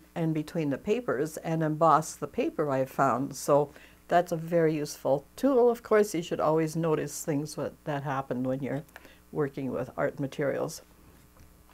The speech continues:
And we'll be using pastels to bring some of that out.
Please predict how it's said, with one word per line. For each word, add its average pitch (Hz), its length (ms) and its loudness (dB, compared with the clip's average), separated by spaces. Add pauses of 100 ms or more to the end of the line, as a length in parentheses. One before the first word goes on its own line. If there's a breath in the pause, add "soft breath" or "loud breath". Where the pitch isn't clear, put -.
(320)
And 135 220 -2
we'll 131 140 -2
be 151 120 -4
using 143 440 -2
pastels 139 680 -2
to - 140 -14
bring 143 200 -4
some 147 220 -8
of 127 80 -6
that 120 180 -8
out. - 280 -8